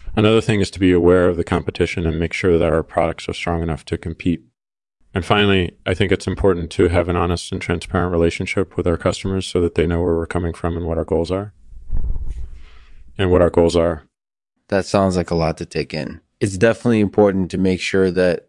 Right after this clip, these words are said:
Speaker 2: we don't make botchers of ourselves or our customers. Thanks for sharing your experience with us, Jack.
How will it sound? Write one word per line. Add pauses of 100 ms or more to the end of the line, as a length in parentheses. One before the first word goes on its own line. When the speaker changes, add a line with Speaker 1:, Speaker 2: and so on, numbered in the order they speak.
(160)
Speaker 2:
we
don't
make
botchers
of
ourselves
or (140)
our
customers.
Thanks
for
sharing
your
experience
with
us,
Jack.